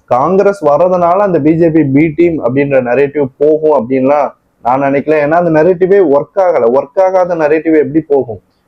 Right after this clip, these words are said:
So, காங்கிரஸ் தாவேகா கூட்டணி அமைஞ்சது அப்படின்னா பர்செப்ஷன் அடிப்படையில அது பெரிய அளவுல தி மு க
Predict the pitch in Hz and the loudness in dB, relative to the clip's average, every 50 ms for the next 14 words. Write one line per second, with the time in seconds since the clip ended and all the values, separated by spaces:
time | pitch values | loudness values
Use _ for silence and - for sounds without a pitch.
0 | _ _ _ - 135 - 147 156 170 190 190 185 185 - 170 151 151 156 165 156 | _ _ _ -4 -2 0 0 0 0 0 -2 -2 -2 0 0 0 0 2 0 0
1 | 165 151 - 151 156 156 151 151 147 131 127 131 143 147 139 147 143 160 156 135 | 0 0 0 -2 0 0 -2 -2 -2 -2 -2 -2 -2 -2 0 0 2 2 0 0
2 | 117 123 123 131 190 262 - _ _ _ _ _ - 165 165 - - 214 202 - | -2 -4 -4 -6 -6 -8 -12 _ _ _ _ _ -4 -4 -2 -2 -4 -4 -4 -4
3 | - 190 170 156 135 139 147 147 - 147 151 156 175 180 160 139 117 - - 156 | -4 -4 -2 0 0 -2 -2 -2 -2 0 2 2 2 2 0 0 -2 -2 0 0
4 | 156 180 196 190 170 143 135 135 143 139 127 123 113 104 - _ _ _ _ _ | 2 2 2 2 2 2 2 2 2 2 2 0 0 -2 -6 _ _ _ _ _
5 | _ _ - 156 160 156 165 143 160 | _ _ -2 -2 0 0 0 0 0